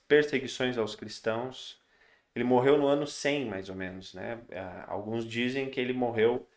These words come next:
numa prisão no Mar Negro, ah, ao-, afogaram ele, né? Então ele também teve a sua morte como mártir da igreja cristã,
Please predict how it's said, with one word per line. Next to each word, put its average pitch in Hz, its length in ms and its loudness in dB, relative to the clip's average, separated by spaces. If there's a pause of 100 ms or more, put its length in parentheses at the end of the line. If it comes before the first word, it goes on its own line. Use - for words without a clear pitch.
(260)
numa 123 300 4
prisão 131 840 6 (220)
no 113 160 -6
Mar 110 400 4
Negro, 123 640 2
ah, 101 380 0 (260)
ao-, - 500 0
afogaram 110 800 4
ele, 98 280 -4
né? 120 200 -8 (560)
Então 98 240 -2
ele 104 120 -4
também 110 300 -2
teve 110 240 -2
a 107 60 -4
sua 101 360 -2
morte 101 520 -2
como 110 280 -6
mártir 104 600 0 (640)
da 95 140 -8
igreja 101 340 -2
cristã, - 540 -4